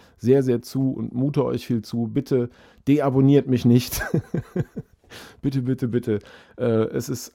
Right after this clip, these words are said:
äh, alles wichtig. Alles, was jetzt gerade kommt, ist irgendwie wichtig. Es gibt so viele Sachen, auf die man jetzt achten muss.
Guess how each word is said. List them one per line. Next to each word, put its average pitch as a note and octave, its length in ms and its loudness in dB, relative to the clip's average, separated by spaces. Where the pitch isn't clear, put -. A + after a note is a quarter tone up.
äh, B2+ 360 -2
alles D3+ 300 2
wichtig. A#2+ 400 -4
Alles, D#3+ 200 -2
was D3 160 -2
jetzt D3+ 200 -6
gerade C3+ 280 -2
kommt, C#3+ 320 -2
ist B2 140 -10
irgendwie C3 340 0
wichtig. A#2 300 -4
Es G2+ 260 -10
gibt - 280 -14
so D#3 140 -8
viele B2 400 -6
Sachen, A2+ 280 -6
auf G#2+ 140 -12
die A2+ 100 -8
man A2+ 140 -2
jetzt G2+ 220 -6
achten - 280 -10
muss. F2+ 280 -8